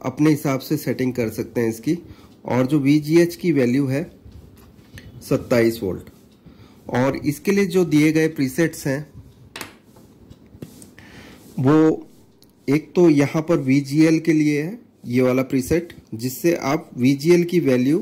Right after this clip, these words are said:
कम ज़्यादा कर सकते हैं। यहाँ पर दिया गया preset जो है वो वीजीएच के लिए और ये Vcom के लिए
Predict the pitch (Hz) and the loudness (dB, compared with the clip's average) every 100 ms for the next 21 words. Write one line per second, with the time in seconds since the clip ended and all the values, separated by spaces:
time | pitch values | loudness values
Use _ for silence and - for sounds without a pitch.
0 | - 139 127 117 107 107 107 101 110 - | -4 -2 0 0 -2 -2 -6 -6 -8 -4
1 | 151 214 - - - - - _ - 127 | -4 -4 -14 -20 -20 -20 -20 _ -2 0
2 | 151 185 196 175 151 151 147 147 143 139 | 2 0 -2 2 2 2 2 -2 -2 -4
3 | 120 143 135 127 123 127 113 143 - - | -4 -2 -2 -2 -2 -2 -4 -6 -14 -20
4 | - _ - - 131 156 160 160 - _ | -20 _ -20 -10 0 2 2 0 -6 _
5 | _ _ _ _ _ - 120 156 151 170 | _ _ _ _ _ -6 2 4 6 6
6 | 156 156 - - 151 135 127 180 - _ | 6 2 -2 0 0 0 -2 -6 -12 _
7 | _ _ _ _ _ _ _ _ 113 113 | _ _ _ _ _ _ _ _ 0 2
8 | 117 117 131 170 175 131 123 139 165 156 | 0 0 4 6 6 2 -2 -2 0 0
9 | 156 147 131 139 | 2 0 0 0